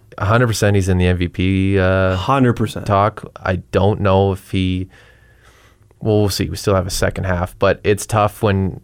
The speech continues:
Speaker 1: he has the second line, the third line, the fourth line, the defense that he does
Speaker 2: Mm-hmm.
Speaker 1: to make the case. 'Cause, you know, like, the M V P is usually the, the guy that's taken over and doesn't have the m-, m-, much support, right?
Speaker 2: Right.
Speaker 1: Um, I think Adam Beckman in Spokane is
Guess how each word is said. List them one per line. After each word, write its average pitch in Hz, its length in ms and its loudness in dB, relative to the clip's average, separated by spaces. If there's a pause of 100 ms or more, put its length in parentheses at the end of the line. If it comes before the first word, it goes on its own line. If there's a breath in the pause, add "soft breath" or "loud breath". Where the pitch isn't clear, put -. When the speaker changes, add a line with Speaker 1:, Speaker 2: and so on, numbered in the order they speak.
Speaker 1:
he 101 140 -4
has 95 200 2
the 95 80 -2
second 95 340 0
line, 87 280 2
the 87 60 -2
third 87 260 0
line, 87 180 2
the 90 80 -4
fourth 87 320 -4
line, 87 220 -2
the 87 40 -4
defense 87 500 -4
that 90 120 -2
he 90 80 -8
does 90 640 0 (100)
Speaker 2:
Mm-hmm. 113 240 0
Speaker 1:
to 98 120 -2
make 90 180 0
the - 80 -8
case. 90 240 -4
'Cause, 98 260 -2
you 104 160 -6
know, 101 160 2
like, 98 180 2 (540)
the - 440 -4
M 110 100 4
V 104 80 -2
P 104 180 0
is 95 160 0
usually 92 360 2
the, 87 280 -2
the 90 120 -2
guy 87 280 2
that's 85 300 -4
taken 92 340 0
over 90 300 0
and 87 100 0
doesn't 87 220 0
have 85 200 -4 (140)
the - 140 -10
m-, 95 380 -8 (200)
m-, 98 360 -4
much 98 340 -2
support, 82 480 -4
right? 95 300 2
Speaker 2:
Right. 120 340 0 (220 loud breath)
Speaker 1:
Um, 90 260 0
I 90 80 2
think 92 180 0
Adam 90 280 2
Beckman 87 340 0
in 82 60 -2
Spokane 87 640 -2
is - 440 -8